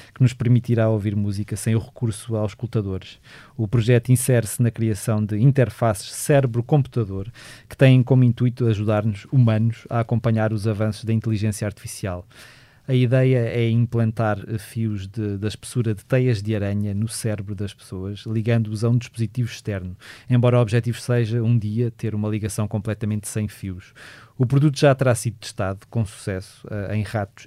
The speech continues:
e macacos, e Musk explica que, além de nos permitir ouvir música, o implante poderá, no futuro, ser capaz de curar problemas do foro psicológico, como a depressão ou a dependência de substâncias. Mais novidades foram prometidas para o dia vinte e oito de agosto,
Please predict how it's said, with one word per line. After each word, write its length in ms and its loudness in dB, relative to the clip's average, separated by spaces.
e 80 2
macacos, 640 -2
e 160 2
Musk 400 2
explica 420 -2
que, 320 -4
além 300 0
de 80 -2
nos 160 -2
permitir 460 -4
ouvir 200 -6
música, 520 -6
o 60 2
implante 380 2
poderá, 280 -2
no 140 4
futuro, 380 -4
ser 200 -6
capaz 380 -4
de 80 -20
curar 320 -6
problemas 540 -6
do 100 -6
foro 240 -10
psicológico, 720 -10
como 220 -8
a 20 -8
depressão 540 -10
ou 200 -6
a 20 -4
dependência 500 -6
de 60 -10
substâncias. 840 -12
Mais 220 2
novidades 480 0
foram 200 -2
prometidas 540 -6
para 340 -8
o 140 -6
dia 160 -4
vinte 240 -6
e 60 -4
oito 180 -10
de 100 -2
agosto, 480 -6